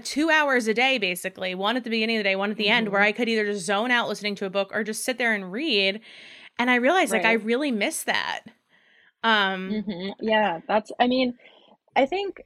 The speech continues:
Speaker 2: especially in twenty twenty, I was furloughed from my job for about three months, and this was
Speaker 1: Wow.
Speaker 2: during the summertime. So my favorite activity was sitting in my backyard in the heat and reading a book. And it's, it's true, like, it's a muscle that you have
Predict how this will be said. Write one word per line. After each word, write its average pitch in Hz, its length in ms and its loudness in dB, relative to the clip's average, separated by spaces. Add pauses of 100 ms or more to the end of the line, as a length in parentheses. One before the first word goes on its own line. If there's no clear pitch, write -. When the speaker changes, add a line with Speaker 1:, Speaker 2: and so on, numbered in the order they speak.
(140)
Speaker 2:
especially 320 420 -2
in 311 80 -2
twenty 226 300 -2
twenty, 190 340 -2
I 208 120 4
was 285 200 0
furloughed 180 520 2
from 180 160 -2
my 175 120 -4
job 170 320 0
for 185 140 0
about 180 300 0
three 190 160 0
months, 180 320 -4
and 190 160 -2
this 202 160 -4
was 196 100 -2
Speaker 1:
Wow. 185 60 -6
Speaker 2:
during 180 300 0
the 170 100 -6
summertime. 254 680 -4
So 220 480 2
my 226 200 -2
favorite 277 380 0
activity 196 540 0
was 190 160 0
sitting 180 300 -2
in 196 80 0
my 190 140 -4
backyard 175 680 0 (540)
in 220 200 2
the 240 100 0
heat 202 480 -2 (280)
and 196 160 -4
reading 180 320 0
a 180 60 -2
book. 175 300 4 (200)
And 190 360 -2 (400)
it's, - 380 -2
it's - 460 -4
true, 294 320 0
like, 202 200 2
it's 220 120 -4
a 262 60 2
muscle 196 440 0
that 175 140 -2
you 185 140 -2
have 170 220 -2